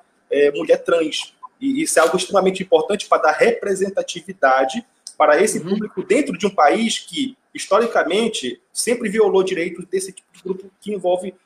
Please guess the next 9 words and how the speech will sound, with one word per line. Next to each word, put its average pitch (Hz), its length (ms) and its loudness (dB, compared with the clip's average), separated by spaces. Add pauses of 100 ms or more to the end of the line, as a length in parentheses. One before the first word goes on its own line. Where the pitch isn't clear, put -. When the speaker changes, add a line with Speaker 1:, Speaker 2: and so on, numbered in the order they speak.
(100)
Speaker 1:
questões 165 540 0
de, 165 240 -6
de - 140 -14
transgêneros, 156 840 0
homossexualidade 147 840 0
e 170 40 6
assim 170 180 -4
por 165 180 -4
diante. 160 460 -6